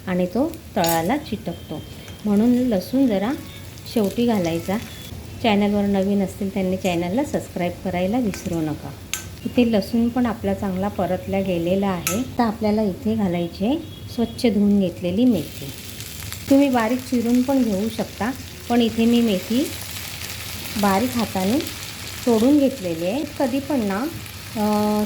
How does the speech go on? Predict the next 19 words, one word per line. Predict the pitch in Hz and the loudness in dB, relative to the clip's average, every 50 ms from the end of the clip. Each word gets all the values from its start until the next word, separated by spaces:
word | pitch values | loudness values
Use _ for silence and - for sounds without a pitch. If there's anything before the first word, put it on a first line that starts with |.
| 208 | 2
सगळ्यात | 277 262 247 269 302 | 2 2 4 2 2
शेवटी | 294 - 311 277 240 262 285 | 2 2 2 2 2 2 2
घालायचं, | 294 285 254 214 185 180 170 165 - 208 240 277 302 - - - - - - | 4 4 4 4 2 2 0 -2 -2 -2 -2 -2 -2 -4 -8 -14 -12 -6 -2
कारण, | 233 220 226 233 240 240 | -2 0 2 4 4 4
अ, | 240 233 233 226 | 4 2 2 2
भाजी | 226 208 214 208 175 - 262 | 2 2 2 2 2 2 2
कमी | 269 262 262 277 320 | 4 6 6 6 6
होते | 339 302 - - 214 | 6 4 2 2 2
ना | 254 320 339 | 2 2 0
शिजून. | 339 - 254 202 196 214 180 165 170 - - - - - - - | 0 0 0 0 0 0 -2 -2 -4 -8 -12 -16 -16 -16 -8 -4
आणि | 208 208 | -2 -2
सुरुवातीला | 202 - 247 214 226 240 233 247 247 254 262 | 0 2 2 4 4 4 4 4 4 4 4
जर | 262 262 269 | 4 4 4
मीठ | 262 254 262 269 | 6 6 4 4
घातलं | 269 247 247 233 - - 247 254 | 2 0 0 0 -2 -2 -2 0
तर | - 254 | 2 2
मग | 254 254 254 | 4 4 2
आपला | 240 226 233 233 240 240 | 2 -2 -4 -4 -2 -2
अंदाज | 233 233 226 226 233 240 | 0 0 2 2 2 0